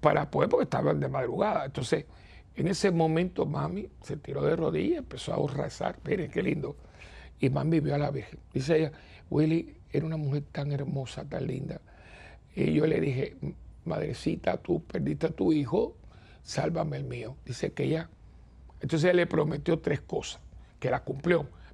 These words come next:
Pedir limosna todo un día frente a una iglesia, ir al cobre y tener una imagencita de la Virgen siempre frente a la casa, que todavía está allí. Si usted entra al jardín, al jardincito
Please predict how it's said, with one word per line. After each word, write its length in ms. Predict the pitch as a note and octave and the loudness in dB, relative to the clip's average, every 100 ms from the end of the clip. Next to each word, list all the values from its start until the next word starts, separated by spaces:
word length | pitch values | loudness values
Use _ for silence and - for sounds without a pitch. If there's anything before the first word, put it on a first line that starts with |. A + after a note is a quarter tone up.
| - | -2
Pedir 280 | D3 E3 E3 | 0 2 4
limosna 480 | D#3 D#3+ E3+ D3+ | 4 4 2 2
todo 200 | - D3+ | 2 2
un 80 | D3 | 2
día 160 | D3 C#3+ | 2 0
frente 320 | D#3 C#3 C3 | 0 -2 -2
a 20 | |
una 100 | C3 | -2
iglesia, 640 | C#3 D#3+ E3 - - - - - - - | 2 2 2 0 -2 -4 -6 -16 -18 -14
ir 200 | - C3+ | -2 0
al 140 | C3+ C3+ | 0 -2
cobre 680 | - F#3+ F3+ E3+ E3+ E3 D#3 - - - | 4 6 8 6 4 2 0 -12 -20 -2
y 120 | C#3+ | 0
tener 280 | C#3+ C#3 E3+ | 2 4 4
una 140 | E3 | 4
imagencita 500 | D3+ C#3 B2+ E3 E3 | 2 0 -2 0 2
de 80 | D3 | 4
la 120 | D3+ | 4
Virgen 280 | F3+ F3 D#3 - | 4 2 0 -8
siempre 500 | - - G3 F3+ - | -16 2 4 4 0
frente 340 | A#2 - D3 - | -4 -2 -2 -2
a 40 | |
la 100 | C#3 | 0
casa, 300 | A3+ A3 G#3 | 2 2 2
que 160 | - B2 - - | -2 -6 -8 -12
todavía 460 | - A#2 A#2+ F#3+ C4 | -6 -2 2 2 2
está 220 | A#2+ - | 0 -2
allí. 300 | - D2+ D2+ - | -2 -4 -8 -10
Si 60 | D3 | -10
usted 200 | - - | -2 0
entra 300 | - C#3+ - - - | 2 0 0 -12 -6
al 180 | - C3+ | -4 -2
jardín, 380 | A2+ C#3 C#3+ | -2 -4 -4
al 120 | C3+ G2+ | -6 -4
jardincito 760 | B2+ C3 D3+ - D3 D#3+ D#3+ | -6 -6 -8 -2 0 2 2